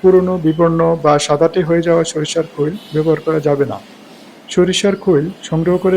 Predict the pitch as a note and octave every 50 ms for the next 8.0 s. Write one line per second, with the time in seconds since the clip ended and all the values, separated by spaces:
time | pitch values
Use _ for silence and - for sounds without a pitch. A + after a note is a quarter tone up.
0 | F#3 D3 D3 D3+ E3 D#3+ E3+ E3+ E3+ E3+ C#3+ D3+ D#3+ E3 D#3+ E3 C#3+ C3+ A#2+ A#2+
1 | A#2 - A#2 A2+ A2+ G#2+ A2+ A#2 A#2+ - - - - - - - - - F3 E3
2 | D#3 D#3+ E3+ E3+ - F3 E3+ E3 D#3 D#3+ D#3 D3 - C#3+ D3 D3 D3 D#3+ D#3+ D#3
3 | D3+ D3 - - D#3 D3+ D#3 D#3+ G#3 - - - - - - - - - - -
4 | - D3+ D#3 E3+ E3 E3+ E3+ E3+ - - E3+ D#3+ E3 E3 E3+ E3 E3+ E3+ E3 D3
5 | D3+ D#3 - F#3+ F#3 E3 E3+ D#3+ D3+ D3+ C#3+ D3+ D#3+ D#3+ D#3 E3 D#3+ - F3 E3
6 | E3 D#3 D3+ D3+ D#3 D#3 - D#3 D3 D#3 D#3+ E3+ - - - - - - - -
7 | - - - - - - D3 D3 D3 D3+ D3 C3 C3 B2 B2+ A2+ A#2 A2+ G2